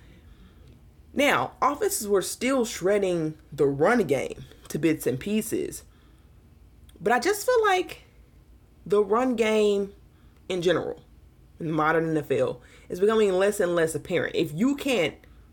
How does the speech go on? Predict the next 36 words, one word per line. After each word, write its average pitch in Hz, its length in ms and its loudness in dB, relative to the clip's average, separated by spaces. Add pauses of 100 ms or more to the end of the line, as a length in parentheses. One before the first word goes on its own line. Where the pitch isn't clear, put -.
protect - 440 -2
against 160 300 0
the - 80 -4
pass 240 760 -4 (680)
in 165 140 0
the 151 80 2
modern 143 360 2
N 180 140 0
F 175 160 -2
L, 208 400 2 (1300)
in 175 140 2
my 226 160 4
opinion, 220 560 0 (420)
that's 147 320 -2
worse. - 480 -6 (400)
And 165 80 0
I 170 40 0
think 180 160 -2
it's 165 200 -4
only 202 260 2
going 170 180 2
to 165 60 -4
bre-, 160 320 2
progressively 160 680 -2
get 139 200 -4
worse 127 400 -2 (460)
as 151 640 2 (520)
the 139 140 -2
N 160 120 0
F 170 160 0
L 170 220 6
leans 156 440 0
into 160 320 2
the 160 80 0
passing 165 400 -4
game - 280 -4